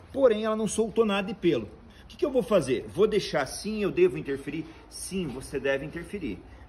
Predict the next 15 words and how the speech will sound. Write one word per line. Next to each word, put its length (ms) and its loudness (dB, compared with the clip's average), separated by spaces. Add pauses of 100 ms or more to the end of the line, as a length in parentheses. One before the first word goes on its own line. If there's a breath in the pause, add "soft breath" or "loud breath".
(120)
Você 260 -8
deve 260 -4 (460)
pegar 500 0 (240)
pelos 320 -4
da 120 4
outra 420 0
coelha 400 0
e 160 -8
colocar 340 -4
aqui 140 -8
dentro. 320 -6 (260 loud breath)
Vou 100 -8
ensinar 280 -4
pra 120 -6
vocês. 480 -10